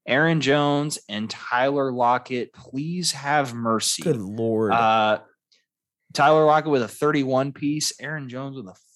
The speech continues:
Speaker 1: forty-one on Monday Night Football. That was crazy. It just seemed like just reload, touchdown every single time, ev-, all, all the way down the field.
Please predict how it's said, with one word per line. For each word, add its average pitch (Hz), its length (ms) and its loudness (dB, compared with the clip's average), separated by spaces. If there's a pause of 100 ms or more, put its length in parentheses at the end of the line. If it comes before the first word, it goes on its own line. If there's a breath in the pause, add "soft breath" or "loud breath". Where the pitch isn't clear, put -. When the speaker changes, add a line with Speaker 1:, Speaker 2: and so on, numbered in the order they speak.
Speaker 1:
forty-one 151 1120 2
on 151 180 0
Monday 156 320 -2
Night 165 200 -2
Football. 180 680 0 (440 loud breath)
That 175 140 0
was 120 140 -2
crazy. 139 500 0
It 135 40 2
just 143 220 -4
seemed 147 240 -4
like 117 300 0 (580)
just 120 320 -4 (520)
reload, 135 680 2 (160)
touchdown 98 640 -2 (240)
every 131 240 -2
single 127 300 -4
time, 95 380 -6 (360)
ev-, 117 140 -4 (100)
all, 127 280 2
all 131 260 4
the 127 80 0
way 120 160 2
down 113 200 0
the 104 60 -6
field. 98 360 -8